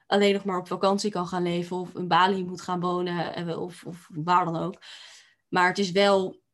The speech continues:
het is natuurlijk tweeledig. Aan de ene kant wil je dan alsnog de stress in je leven wel echt minimaliseren. En daarvoor zijn ontzettend veel dingen die je daarvoor kunt doen.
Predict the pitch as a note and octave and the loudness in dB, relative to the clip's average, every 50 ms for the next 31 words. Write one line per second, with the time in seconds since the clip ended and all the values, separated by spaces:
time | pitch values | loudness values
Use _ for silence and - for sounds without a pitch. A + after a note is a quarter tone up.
0 | _ _ - - G3 G3+ - - A3 - - - _ _ _ - - G#3+ G#3 G3+ | _ _ -12 -8 -6 -6 -4 -4 -4 -4 -6 -12 _ _ _ 2 6 6 6 8
1 | G3 G3 F#3+ F#3+ F3+ D#3 D#3+ D#3+ - - F#3+ E3+ - F3+ G3 G3+ G3 F#3+ F3+ F3+ | 6 6 4 4 4 2 2 0 -4 -4 -2 0 0 2 2 0 0 0 -2 -2
2 | F#3+ E3+ E3 F#3 F#3 F#3 F3+ F3+ F3 E3+ E3+ E3+ E3 F3+ - _ _ _ _ _ | -2 -2 -2 0 0 0 0 0 0 0 0 -2 -4 -8 -12 _ _ _ _ _
3 | _ - - G3 F#3+ - G3+ G3+ G3 - - F#3+ - - G3+ F#3 F3+ - - F#3 | _ -6 -4 -4 -2 2 2 0 0 0 -6 -10 -6 -2 -2 -2 -2 -2 -4 -4
4 | F#3 F3+ F3+ F3 E3+ F3 E3+ E3 - - G3 F#3 D#3+ - E3 E3+ - - - F3 | -2 0 0 0 0 -2 -4 -6 -4 -2 0 0 0 -2 -4 -4 -6 -6 -6 -4
5 | F3 E3+ F3 F3 E3+ E3 E3+ D#3+ E3+ E3+ F3 F#3+ F#3+ F#3+ F#3+ F#3+ E3+ D#3 E3 E3+ | -4 -2 -2 -4 -4 -4 -4 -4 -4 -2 -2 -2 -2 -4 -4 0 0 0 0 0
6 | - F3 E3 E3+ E3 E3 D#3+ D#3+ - _ G3 G3 F3 D#3+ - G#3 F#3 F#3 F#3 F3 | -2 -6 -6 -6 -6 -6 -6 -10 -10 _ -8 -8 -8 -4 -4 -4 -4 -4 -8 -10
7 | F3 - F3+ E3+ E3+ F3 E3+ E3+ D#3+ E3+ E3 E3+ D#3+ D#3+ E3 D#3+ - E3+ F3 E3+ | -8 -8 -6 -4 -4 -4 -4 -4 -6 -6 -6 -6 -6 -8 -8 -8 -8 -10 -8 -8
8 | F3+ F#3 F3 A#3 B3+ C4 B3+ B3+ B3 | -10 -4 0 0 0 2 0 -2 -4